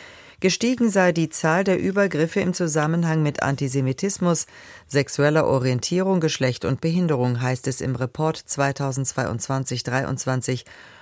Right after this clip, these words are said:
unter Berufung auf Zahlen des Bundesinnenministeriums vom vergangenen Mai.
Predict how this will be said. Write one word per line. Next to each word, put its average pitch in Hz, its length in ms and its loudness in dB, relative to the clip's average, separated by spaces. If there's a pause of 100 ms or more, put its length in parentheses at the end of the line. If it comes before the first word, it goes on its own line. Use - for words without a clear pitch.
unter 180 240 0
Berufung 143 560 2
auf - 220 -4
Zahlen 143 560 0
des 139 160 -2
Bundesinnenministeriums 127 1500 0
vom 117 260 -4
vergangenen 123 640 -2
Mai. 127 220 0